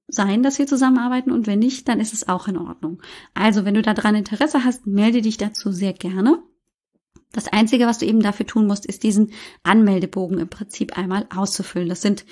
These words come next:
zwei Minuten, weil ich einmal deine E-Mail-Adresse natürlich haben will, um dir einen Terminvorschlag zu machen und ich einfach so ein bisschen frage, ähm, was ist denn letztendlich eigentlich deine Beschwerde? Okay, ich wünsch dir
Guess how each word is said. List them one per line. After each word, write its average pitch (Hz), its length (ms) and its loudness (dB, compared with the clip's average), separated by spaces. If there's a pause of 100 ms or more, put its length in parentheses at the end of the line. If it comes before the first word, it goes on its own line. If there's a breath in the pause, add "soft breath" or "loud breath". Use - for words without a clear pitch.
(280 loud breath)
zwei 202 220 2
Minuten, 214 440 4
weil 196 100 0
ich - 140 -6
einmal 220 240 4
deine 202 200 2
E-Mail-Adresse 233 640 4
natürlich 208 400 -2
haben 202 240 2
will, 196 140 0
um 196 100 0
dir 185 160 -4
einen 175 120 -6
Terminvorschlag 214 760 0
zu 208 120 -2
machen 202 260 0 (300 loud breath)
und 220 160 4
ich - 120 -6
einfach 208 200 2
so 214 120 0
ein 208 60 4
bisschen 208 300 0
frage, 196 600 0 (380 loud breath)
ähm, 196 460 2 (240)
was - 480 -6
ist 220 200 0
denn 208 180 2 (180)
letztendlich 190 580 -2
eigentlich 185 320 -2
deine 180 220 -2
Beschwerde? 165 400 -6 (440)
Okay, 240 520 -2 (800 loud breath)
ich 262 320 2
wünsch 349 420 2
dir 190 320 0